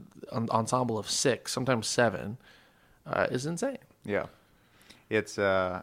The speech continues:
Speaker 2: it's, it's, it's crazy to think that, um, yeah, he did it for, how many seasons did it go?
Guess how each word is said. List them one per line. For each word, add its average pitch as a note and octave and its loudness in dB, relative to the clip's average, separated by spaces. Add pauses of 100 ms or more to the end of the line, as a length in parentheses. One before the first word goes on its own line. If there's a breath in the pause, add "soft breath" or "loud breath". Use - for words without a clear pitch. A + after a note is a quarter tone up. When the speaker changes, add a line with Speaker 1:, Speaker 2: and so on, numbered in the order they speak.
Speaker 2:
it's, G2+ -6 (140)
it's, - -14 (120)
it's - -14
crazy A2 0
to F#2 -6
think F#2+ -10
that, F2 -8 (160)
um, F2 -10 (1000)
yeah, F#2+ -4
he F#2+ -8
did F#2 -2
it F2+ -6
for, - -12
how A2+ -6
many C3+ -2
seasons A2 -6
did G2 0
it E2+ -4
go? G2+ -2